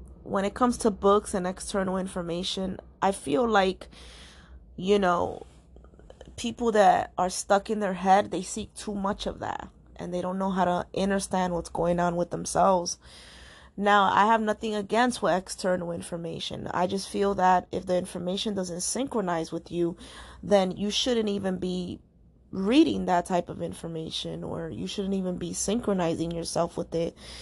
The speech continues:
Because if, if you're looking for external information that's not in alignment with your inner self, you know,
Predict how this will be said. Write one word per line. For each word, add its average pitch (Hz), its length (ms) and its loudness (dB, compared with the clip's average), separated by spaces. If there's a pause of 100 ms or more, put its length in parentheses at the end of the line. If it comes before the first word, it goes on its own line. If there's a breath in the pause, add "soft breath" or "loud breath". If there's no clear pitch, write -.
(580 loud breath)
Because 196 460 2
if, 185 160 -2 (140)
if 180 160 0
you're 202 180 4
looking 233 320 -2
for 190 160 -4
external 196 680 -2
information 180 840 -2
that's 180 200 -4
not 175 320 -2 (140)
in 180 160 -2
alignment 185 520 2
with 175 220 -4 (500)
your 180 260 2
inner 185 280 0
self, 202 560 4 (840 soft breath)
you 196 240 2
know, 175 580 -2